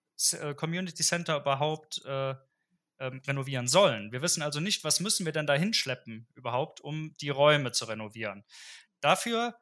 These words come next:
müssen wir wieder Freunde finden oder Sachen ins Museum bringen oder so, um Herzen zu generieren. Und mit diesen Herzen kann ich Karten aufdecken, um zu sehen, okay, was will das Community Center von mir? Da steht dann zum Beispiel, bring, äh,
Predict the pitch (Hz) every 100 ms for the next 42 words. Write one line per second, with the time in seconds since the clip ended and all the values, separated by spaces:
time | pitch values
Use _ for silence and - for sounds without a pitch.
0 | - 165 202 190 170 156 147 123 113 -
1 | 190 214 202 185 190 190 185 180 180 175
2 | - 139 131 151 - 131 127 131 131 165
3 | 196 175 190 185 170 156 151 139 156 220
4 | - 127 - 120 117 113 113 127 233 269
5 | _ _ _ _ _ _ _ _ _ -
6 | 127 165 185 208 185 156 151 165 - 185
7 | - - - 160 147 - 151 170 - 180
8 | 208 - 202 208 240 254 247 _ 160 202
9 | - 165 156 175 190 151 - 160 - 165
10 | 160 127 - 127 123 110 - 113 113 110
11 | 104 - 101 101 95 _ - - - 165
12 | 180 170 160 147 139 139 135 139 - 139
13 | 139 135 135 147 160 160 156 - 147 139
14 | 135 135 139